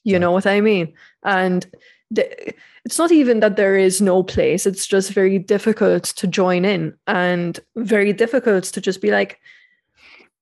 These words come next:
Speaker 1: "Can you invite me for a pint? Like, uh, h-, how do you do this?" So it's, uh, it's only natural. That, and also being Maltese, there isn't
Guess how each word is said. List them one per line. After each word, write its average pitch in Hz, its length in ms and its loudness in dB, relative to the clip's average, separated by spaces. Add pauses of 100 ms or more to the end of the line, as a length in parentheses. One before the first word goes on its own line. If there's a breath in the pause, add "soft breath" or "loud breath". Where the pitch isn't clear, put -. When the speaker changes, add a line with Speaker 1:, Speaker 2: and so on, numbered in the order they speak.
(160)
Speaker 1:
"Can 185 160 -2
you 190 100 4
invite 196 540 0
me 190 160 2
for 190 240 0
a 185 60 0
pint? 220 640 -2 (160)
Like, 185 500 -2
uh, 180 340 4 (300)
h-, 220 260 -6
how 190 280 -2
do 185 100 -2
you 180 80 2
do 208 200 2
this?" 160 340 -2 (800)
So 180 840 2 (520 loud breath)
it's, - 360 -2
uh, 175 120 2 (140)
it's 208 180 0
only 220 240 4
natural. 180 640 -2
That, 247 300 0
and 208 180 2
also 202 600 2
being 180 520 -2 (100)
Maltese, 185 840 0
there 180 180 0
isn't 180 560 -2